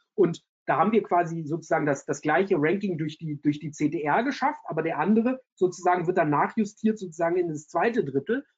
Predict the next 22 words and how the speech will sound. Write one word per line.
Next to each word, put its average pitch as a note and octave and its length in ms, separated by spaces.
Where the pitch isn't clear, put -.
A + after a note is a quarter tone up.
ne, G3+ 240
weil, G3 680
ja, D3 360
also D3 180
wie E3+ 60
gesagt, G3+ 220
da C3+ 60
fehlt F#3 240
uns - 100
dann F3+ 100
einfach D3+ 220
die D3 80
Brand D#3 260
Awareness C3+ 380
und D3 60
dann C#3 80
kommt F3 180
auch F3 100
so F3 100
mal D3 100
ein C#3 140
Moz, F3 380